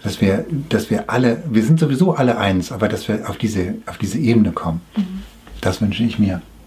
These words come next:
Speaker 1: von uns und von der Welt und nicht nur für die Menschen, sondern auch für die Natur, für die Tiere, für, für alles, was uns umgibt.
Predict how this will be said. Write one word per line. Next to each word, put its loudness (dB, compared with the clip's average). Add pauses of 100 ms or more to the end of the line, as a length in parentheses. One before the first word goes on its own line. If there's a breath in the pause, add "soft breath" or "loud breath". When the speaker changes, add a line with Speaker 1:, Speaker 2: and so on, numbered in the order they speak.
(640)
Speaker 1:
von 0
uns 2
und -2
von 2
der 2
Welt 2
und -2 (540 loud breath)
nicht 2
nur 4
für -2
die 6
Menschen, 4
sondern 2
auch -2
für -6
die 0
Natur, 0
für -2
die -2
Tiere, 0
für, -6 (100)
für -6
alles, 2
was -6
uns 2
umgibt. 0